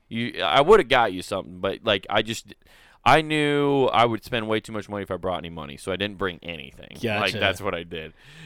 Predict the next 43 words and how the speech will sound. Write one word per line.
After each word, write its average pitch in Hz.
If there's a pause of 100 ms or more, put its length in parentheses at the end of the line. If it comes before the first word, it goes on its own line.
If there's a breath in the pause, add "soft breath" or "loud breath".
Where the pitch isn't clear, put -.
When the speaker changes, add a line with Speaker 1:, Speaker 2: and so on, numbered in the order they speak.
(160 loud breath)
Speaker 1:
And, 113 (220)
but, 117
like, 113
one 131
of 135
the 113
t-shirts 135
you 104
can 92
get 90
is 98
just 113
literally, 113
you 107
know, 117
the 107
little 104
Limp 98
Bizkit 104
logo 104
where 101
it's -
the 92
guy 95
with 92
the 92
microphone 90
and 85
a -
Speaker 2:
Mm-hmm. 139
Speaker 1:
hand 92
out. 92
It 85
looks 92
like 87
a, 80 (280)
um, 82 (200)
M 110
L 92
B 95
logo, 95
right? 101
Speaker 2:
Yeah. 123